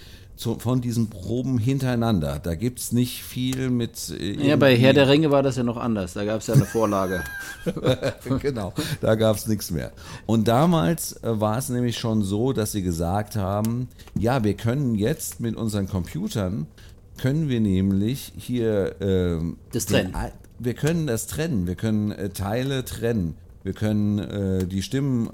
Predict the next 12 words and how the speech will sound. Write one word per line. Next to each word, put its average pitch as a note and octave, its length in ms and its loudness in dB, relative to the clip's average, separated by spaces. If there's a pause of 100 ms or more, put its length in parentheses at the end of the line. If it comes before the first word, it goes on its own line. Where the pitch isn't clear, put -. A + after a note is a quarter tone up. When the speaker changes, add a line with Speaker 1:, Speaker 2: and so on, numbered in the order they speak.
(100)
Speaker 1:
von A2 460 0 (380)
den G2+ 120 -2
Gitarren A#2+ 480 -2
trennen E2 360 -2
und E2 160 -4
können G2 420 -2
das A2 300 -4
immer G#2+ 340 -4
miteinander, G2 680 0
äh, F2+ 340 -4
auch E2 220 -4
anpassen, A#2+ 680 -4